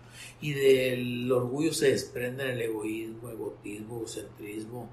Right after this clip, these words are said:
eh, soberbia, eh, toda la desproporción de la realidad, porque es una percepción equivocada de la realidad, es una percepción equivocada de mi valía con relación al mundo.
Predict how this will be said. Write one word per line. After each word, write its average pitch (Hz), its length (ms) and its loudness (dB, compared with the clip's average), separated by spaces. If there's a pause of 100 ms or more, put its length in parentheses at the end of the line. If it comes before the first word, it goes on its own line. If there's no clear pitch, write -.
(400)
eh, 110 280 -2
soberbia, 117 960 0 (380)
eh, 117 300 -4 (500)
toda 214 240 8
la 190 180 12
desproporción 151 1120 2
de 160 80 6
la 143 140 6
realidad, 117 720 -2
porque 139 220 -4
es - 120 -4
una 220 280 -2
percepción 165 560 2
equivocada 139 600 -2
de 151 100 2
la 135 100 2
realidad, 113 600 -2 (320)
es 147 200 -2
una 180 580 -4 (340)
percepción 151 680 4
equivocada 143 600 -2
de 135 60 -8
mi 123 120 -8
valía 123 580 -6 (420)
con 110 160 -12
relación 110 440 -8
al 120 100 -8
mundo. 120 400 -14